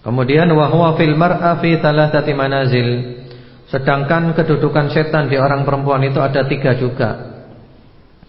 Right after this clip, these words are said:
yaitu fi basariha, matanya, wa qalbiha, hatinya, wa ajaziha, dan kelemahannya.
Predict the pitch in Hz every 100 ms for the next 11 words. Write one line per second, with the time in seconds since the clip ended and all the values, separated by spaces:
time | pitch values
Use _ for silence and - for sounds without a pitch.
0 | _ _ - 127 123 160 151 135 131 120
1 | 127 127 113 123 120 104 - - - -
2 | - 113 117 117 117 127 165 196 - -
3 | - - 120 123 139 131 131 120 139 156
4 | 170 - - - 123 120 135 127 135 156
5 | 196 196 - - - 120 120 107 139 156
6 | 127 123 113 120 110 117 123 113 - -
7 | - 123 123 123 120 120 110 117 117 110
8 | 107 98 98